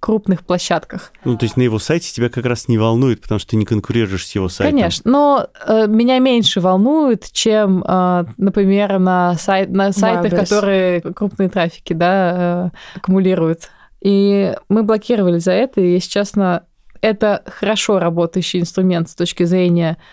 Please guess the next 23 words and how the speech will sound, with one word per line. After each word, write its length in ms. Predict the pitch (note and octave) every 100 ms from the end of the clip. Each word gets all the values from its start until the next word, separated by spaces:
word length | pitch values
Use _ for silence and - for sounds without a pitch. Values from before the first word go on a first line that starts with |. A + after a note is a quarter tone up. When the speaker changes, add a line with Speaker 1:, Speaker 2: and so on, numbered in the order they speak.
| _
Speaker 1:
управления 600 | - F#3 F#3+ F3+ F3+ E3 D#3+
ценами, 520 | - D4 C#4+ F3+ E3 _
то 80 | F3
есть 160 | F3 - - -
ценовой 380 | - F#3+ F3+ G3+
индекс 340 | G3 F3 E3
действительно 800 | E3+ F#3 G3+ F#3 E3+ D#3 D#3 F3+ - _
сократился 760 | - F#3+ F#3+ F3+ - E3+ - E3+
и 120 | E3+
достаточно 520 | E3+ E3 E3 - F3
быстро, 460 | F3 D4 - F3+ E3+ - - - -
но 180 | G3 A#3+
это 200 | B3+ G#3
достаточно 500 | A3 A#3+ G#3+ - G3+
сложно 520 | - G3+ E3+ E3 E3
реал-тайм 540 | D#3+ E3+ E3 F#3 E3
отслеживать 600 | E3 - F3+ E3+ E3 E3
цены 260 | - B3+ C4+
везде, 380 | G3+ E3 D#3+ F3 - _ - - -
с 40 |
технической 500 | F#3+ - F#3 - -
точки 280 | E3 E3 -
зрения. 460 | E3+ F3 E3 E3+